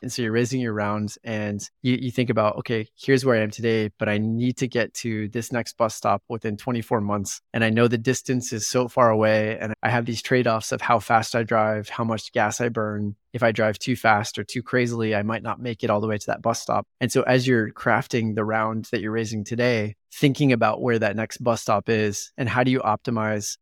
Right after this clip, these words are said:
along a number of vectors to really de-risk your business. And you're thinking about, "Okay, I need to build my team.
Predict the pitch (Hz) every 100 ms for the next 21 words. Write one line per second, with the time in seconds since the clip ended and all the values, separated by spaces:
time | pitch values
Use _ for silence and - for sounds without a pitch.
0 | - 120 117 120 104 113 131 110 101 98
1 | - 104 101 104 - - - 117 117 113
2 | 107 120 110 107 - 107 139 127 104 98
3 | 110 104 131 120 123 104 101 - 131 -
4 | 110 113 117 107 117 107 104 101 131 123
5 | 113 113